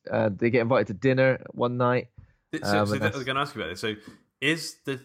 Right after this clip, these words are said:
Speaker 2: this dinner bit, so I was trying to work out, when does Guy make the deal
Speaker 1: Yeah.
Speaker 2: to have his wife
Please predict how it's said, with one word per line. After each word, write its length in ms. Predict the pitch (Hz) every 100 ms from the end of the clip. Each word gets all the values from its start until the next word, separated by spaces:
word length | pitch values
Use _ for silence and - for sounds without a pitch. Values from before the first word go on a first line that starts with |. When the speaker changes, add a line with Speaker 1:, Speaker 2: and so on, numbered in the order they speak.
| _
Speaker 2:
this 220 | 139 127
dinner 500 | - 143 143 92 87 -
bit, 240 | 87 82 - _ _ _ _ _ -
so 360 | - 104 101
I 0 | 98 - _ -
was 120 | 117
trying 140 | 165
to 40 | 202
work 180 | 180 -
out, 240 | - -
when 280 | 117 165 180
does 160 | 160
Guy 540 | - 123 110 98 95 90 _ _ _ _ -
make 540 | 113 113 110 101 - -
the 80 |
deal 560 | 104 98 107 101 92 92 _ _ _ _ - - - _ _
Speaker 1:
Yeah. 340 | 131 151 143 117
Speaker 2:
to 160 | 107
have 240 | 95 107 101
his 140 | 98
wife 240 | 98 98